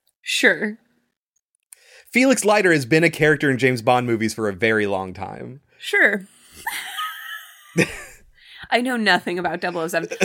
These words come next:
Speaker 1: I've seen
Speaker 2: <laughs>
Speaker 1: so many of those movies, and I don't retain any of it, because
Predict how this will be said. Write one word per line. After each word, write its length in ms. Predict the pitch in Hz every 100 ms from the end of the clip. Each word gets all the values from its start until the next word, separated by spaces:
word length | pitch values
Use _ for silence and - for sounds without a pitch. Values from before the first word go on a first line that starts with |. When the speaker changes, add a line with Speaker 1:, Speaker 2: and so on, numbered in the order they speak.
| 175
Speaker 1:
I've 240 | 254 262
seen 220 | 220 202
Speaker 2:
<laughs> 20 | 190
Speaker 1:
so 380 | - 254 226
many 300 | 226 202 196
of 100 | 185
those 220 | 185 180 190
movies, 340 | 180 170 165
and 380 | 170 180 180 185 -
I 100 | 185
don't 220 | 180 -
retain 540 | 190 190 175 160 160 - _ _ -
any 300 | 190 175 156
of 120 | 123
it, 200 | - - _ _
because 560 | - 208 175 175 185